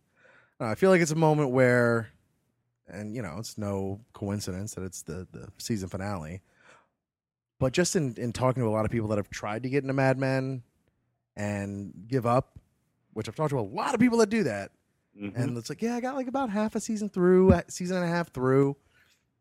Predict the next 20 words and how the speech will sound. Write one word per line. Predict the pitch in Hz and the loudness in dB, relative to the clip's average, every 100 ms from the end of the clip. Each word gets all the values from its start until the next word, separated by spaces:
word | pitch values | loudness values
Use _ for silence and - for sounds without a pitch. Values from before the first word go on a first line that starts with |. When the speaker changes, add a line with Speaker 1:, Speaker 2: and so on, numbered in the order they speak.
| - | -6
Speaker 1:
Eh. | 494 494 453 - | 0 0 0 -2
And | 208 | -2
it's | 226 | -2
like, | 233 | -2
if | 214 | -4
you | 262 | -2
get | 330 320 | 0 0
to | 285 | -2
the, | 226 - | -14 -10
if | 170 156 | -6 -4
you | 214 | -4
watch | 156 156 170 - _ _ _ _ | 0 0 0 -6 _ _ _ _
Carousel, | - 127 120 - 90 82 - _ _ _ _ _ - 113 101 | -6 -6 -8 -10 -12 -14 -18 _ _ _ _ _ -20 -18 -8
that's | 127 131 - - | -6 -6 -8 -10
that | 113 113 | -8 -8
pitch, | - 113 95 - - _ _ _ _ _ | -6 -8 -6 -8 -12 _ _ _ _ _
and | 127 | 2
you're | 139 143 | 6 6
still | - 147 143 139 | 8 8 8 6
like, | 120 117 | 2 -2